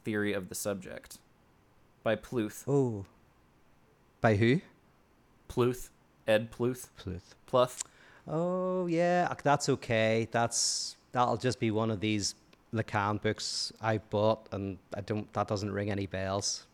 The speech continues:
Speaker 2: So, well, it means I haven't read it. <laughs> So, don't
Speaker 1: Wh-,
Speaker 2: know anything about
Speaker 1: what
Speaker 2: it.
Speaker 1: about, and what about, this will be the last one, Mine, I think I'm saying that, Mine, Mi-, Mi-, Mein
Speaker 2: Mein
Speaker 1: Kampf?
Speaker 2: Kampf? Mein Kampf.
Speaker 1: Kampf.
Speaker 2: <laughs> Is,
Speaker 1: Is that
Speaker 2: is it Mein Kampf? <laughs>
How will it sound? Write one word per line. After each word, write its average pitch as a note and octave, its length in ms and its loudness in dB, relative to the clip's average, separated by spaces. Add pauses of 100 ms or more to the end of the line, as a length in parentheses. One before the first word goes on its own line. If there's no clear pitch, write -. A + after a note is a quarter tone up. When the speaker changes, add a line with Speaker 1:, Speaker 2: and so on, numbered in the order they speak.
Speaker 2:
So, G2+ 260 -2
well, G#2+ 300 4
it G2+ 200 -8
means A#2+ 200 2
I G2 40 0
haven't G2+ 280 0
read F#2 240 -6
it. - 460 -6 (140)
<laughs> - 160 -18
So, F#2+ 340 -2 (440)
don't G#2+ 140 0
Speaker 1:
Wh-, - 20 0
Speaker 2:
know F#2+ 100 -2
anything G2+ 280 -4
about A2 140 -2
Speaker 1:
what C#3 100 6
Speaker 2:
it. C#3+ 60 4
Speaker 1:
about, C#3 360 6 (500)
and C3 160 2
what C#3 120 4
about, C3 260 6
this B2 180 2
will A#2 100 2
be A#2 100 4
the G#2+ 80 6
last G#2+ 280 6
one, A2 120 0
Mine, C3 760 2 (280)
I A2 100 -2
think A2+ 120 0
I'm A2 40 -2
saying A2+ 200 0
that, A2+ 120 0
Mine, A#2 540 2 (920)
Mi-, A2+ 420 4 (420)
Mi-, B2 720 2
Mein C3 380 4
Speaker 2:
Mein B2+ 280 10
Speaker 1:
Kampf? C3+ 120 4
Speaker 2:
Kampf? B2+ 480 8
Mein A#2+ 300 10
Kampf. C#3 280 10 (140)
Speaker 1:
Kampf. - 520 0
Speaker 2:
<laughs> - 120 -10
Is, - 300 10
Speaker 1:
Is A#2+ 180 2
that A#2+ 220 6
Speaker 2:
is D#3+ 140 10
it G#3+ 80 12
Mein G3+ 320 6
Kampf? - 520 8
<laughs> - 60 -20